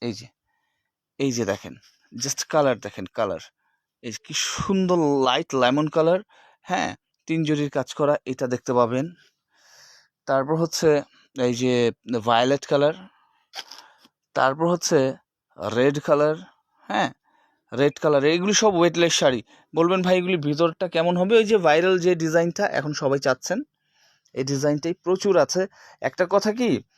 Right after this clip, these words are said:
আপনি অন্য জায়গার শাড়ির সাথে আমাদের শাড়ি মিলাইতে পারবেন না ভাই। আমাদের শাড়িতে প্রচুর কাজ আছে, কে কত টাকায় দিল, আহ, কে তাঁতি, কে মানে খানদানি তাঁতি,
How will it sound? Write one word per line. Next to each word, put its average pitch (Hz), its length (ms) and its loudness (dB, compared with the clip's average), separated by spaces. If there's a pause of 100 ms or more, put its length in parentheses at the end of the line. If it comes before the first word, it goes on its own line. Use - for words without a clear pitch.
(140)
আপনি 175 240 0
অন্য 175 240 4
জায়গার 180 220 2
শাড়ির 185 200 0
সাথে 185 220 0
আমাদের 170 200 0
শাড়ি 175 180 0
মিলাইতে 165 340 0
পারবেন 175 300 0
না 180 120 0
ভাই। 196 220 -2
আমাদের 139 260 0
শাড়িতে 160 240 -2
প্রচুর 160 380 -4
কাজ 160 220 0
আছে, 165 220 -4
কে 151 240 -6
কত 156 160 -6
টাকায় 165 300 -6
দিল, 175 280 -2
আহ, - 640 -6
কে 160 120 -2
তাঁতি, 165 560 -4
কে 156 480 2
মানে 147 340 0
খানদানি 156 500 0
তাঁতি, 147 480 -2